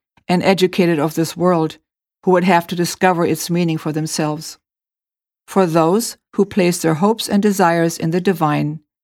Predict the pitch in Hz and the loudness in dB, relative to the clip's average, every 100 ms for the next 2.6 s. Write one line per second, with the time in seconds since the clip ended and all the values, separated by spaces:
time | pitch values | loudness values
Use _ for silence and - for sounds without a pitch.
0 | _ _ - - - 185 170 240 220 214 | _ _ -4 -4 0 0 2 2 0 0
1 | 208 190 151 - 170 165 165 - 165 - | 2 0 0 -6 -4 -2 -2 -4 -4 0
2 | 202 214 190 170 156 156 | 0 0 2 2 2 -2